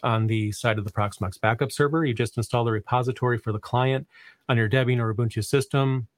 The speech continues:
You log in or cache the credentials. There's different ways that you could do it. And if you choose to encrypt your backups, they're encrypted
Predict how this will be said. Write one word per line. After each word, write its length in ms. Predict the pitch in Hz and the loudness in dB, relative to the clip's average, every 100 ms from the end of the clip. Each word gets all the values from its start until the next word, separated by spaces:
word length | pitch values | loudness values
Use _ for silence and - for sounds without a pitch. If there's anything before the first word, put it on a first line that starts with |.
| _ _ _ _ _ - | _ _ _ _ _ -6
You 320 | - 123 120 113 | 2 4 2 0
log 320 | 131 123 117 | 0 2 2
in 280 | 127 131 131 | 2 2 2
or 240 | 120 117 - - | 0 -2 -4 -8
cache 320 | - 113 - | -2 -2 -2
the 60 | |
credentials. 540 | - 120 120 117 120 107 | -2 0 2 0 -2 0
There's 200 | 110 104 | -2 -2
different 320 | 123 113 113 | -2 -2 0
ways 180 | 107 104 | -2 -2
that 100 | 101 | -2
you 80 | 107 | -2
could 100 | 101 | 2
do 140 | 127 | 2
it. 160 | 127 - - - - - - | 2 -2 -18 -20 -20 -12 0
And 340 | 135 131 123 123 | 4 4 2 0
if 140 | 151 147 | 0 2
you 80 | |
choose 220 | 135 170 151 | 2 2 4
to 140 | 143 | 2
encrypt 300 | 131 165 165 | 2 0 0
your 80 | 135 | -2
backups, 440 | 123 120 - 120 | 0 0 0 -2
they're 140 | - 127 | 0 0
encrypted 500 | - 143 - 131 | 2 0 2 0